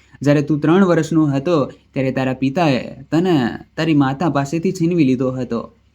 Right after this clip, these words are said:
અને તને અહીં લાવ્યો હતો." ત્યાં ઊભેલી મહિલાએ સુનિલને કહ્યું,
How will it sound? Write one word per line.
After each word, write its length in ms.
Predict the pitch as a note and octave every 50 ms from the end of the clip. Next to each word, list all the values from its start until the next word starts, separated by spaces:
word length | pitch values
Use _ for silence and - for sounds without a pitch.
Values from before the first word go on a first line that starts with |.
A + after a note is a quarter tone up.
| _ _
અને 140 | C3 C3+ C#3
તને 240 | C3+ C#3+ D#3 F#3 F3+
અહીં 220 | E3 D#3+ E3 E3+
લાવ્યો 340 | D3+ C3 B2+ C3+ C#3 C3 A#2+
હતો." 420 | A#2+ A#2 A2+ - - G1+ - - - _ _ _ _ _ _ _ _ _ _ _ _ _ -
ત્યાં 300 | F3+ F#3+ G#3 A3 A3 G3+
ઊભેલી 280 | E3 G3+ G#3+ A3 A#3
મહિલાએ 500 | G#3+ F3+ E3 E3+ F#3 G3+ G#3 G#3 G#3+ G#3
સુનિલને 500 | G3+ - F3 F3+ G#3 A3 G3+ E3+ C#3 B2+
કહ્યું, 320 | A2+ A2 A#2+ A#2 A2 -